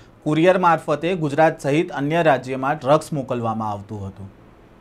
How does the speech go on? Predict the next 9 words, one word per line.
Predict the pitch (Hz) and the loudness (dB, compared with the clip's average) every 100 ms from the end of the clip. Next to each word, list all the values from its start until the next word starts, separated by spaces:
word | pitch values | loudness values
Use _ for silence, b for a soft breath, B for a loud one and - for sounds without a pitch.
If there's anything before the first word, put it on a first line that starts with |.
| - | -2
જ્યારે | 143 147 170 220 | 4 6 6 2
વિદેશમાં | 165 160 196 196 143 104 - - - | 0 4 4 4 -2 -2 -8 -20 -2
એર | 147 165 | 2 4
પાર્સલ | 190 170 160 170 | 6 4 4 0
મારફતે | 160 147 120 143 139 143 | 0 0 0 -2 0 -2
ડ્રગ્સ | 135 143 147 | 0 0 0
મોકલવામાં | 143 123 123 113 110 107 | -4 -6 -4 -2 -4 -4
આવતું | 104 101 107 | -6 -8 -12
હતું | 101 98 98 | -12 -14 -14